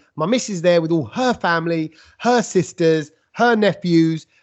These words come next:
who can play with Milo and Logan. I can,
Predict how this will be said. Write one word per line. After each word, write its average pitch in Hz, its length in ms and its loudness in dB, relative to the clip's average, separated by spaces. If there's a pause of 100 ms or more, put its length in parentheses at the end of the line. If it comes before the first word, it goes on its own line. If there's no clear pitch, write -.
(140)
who 170 260 0
can 175 260 -6
play 202 200 2
with 175 120 2
Milo 208 300 2
and 175 80 0
Logan. 160 340 0 (400)
I 240 140 -4
can, 226 280 -4